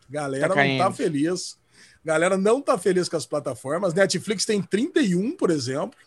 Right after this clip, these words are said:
Speaker 1: Nunca teve tão
Speaker 2: Nossa,
Speaker 1: baixo.
Speaker 2: nunca teve tão baixo.
Speaker 1: Cara, a Globoplay tá com trinta e quatro por cento. Tá legal. Ó, re-rap pro
Speaker 2: Tá
Speaker 1: Chechel,
Speaker 2: bem.
Speaker 1: não esqueci de falar isso.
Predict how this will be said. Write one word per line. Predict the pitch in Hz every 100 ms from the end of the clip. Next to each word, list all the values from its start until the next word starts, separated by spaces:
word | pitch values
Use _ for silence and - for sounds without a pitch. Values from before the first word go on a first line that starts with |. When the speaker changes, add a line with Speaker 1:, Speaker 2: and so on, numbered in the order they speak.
| _ 147
Speaker 1:
Nunca | 175 202
teve | 156
tão | 113
Speaker 2:
Nossa, | 127 208 139
Speaker 1:
baixo. | 147 - - -
Speaker 2:
nunca | 123 127 160 220
teve | 214 175
tão | 226
baixo. | 311 135 - 143
Speaker 1:
Cara, | - -
a | 185
Globoplay | 190 226 226 214 185 175
tá | 175
com | 190
trinta | 170 170 175
e |
quatro | 165 165 165
por | 247
cento. | - 349 403 - _ _ _ _
Tá | 151
legal. | 165 165 165 262 - _
Ó, | 160 135
re-rap | 127 208 151 190 208
pro | 190 196
Speaker 2:
Tá |
Speaker 1:
Chechel, | 190 151 160
Speaker 2:
bem. | 143
Speaker 1:
não |
esqueci | 120 139 143
de | 139
falar | 151 135
isso. | 120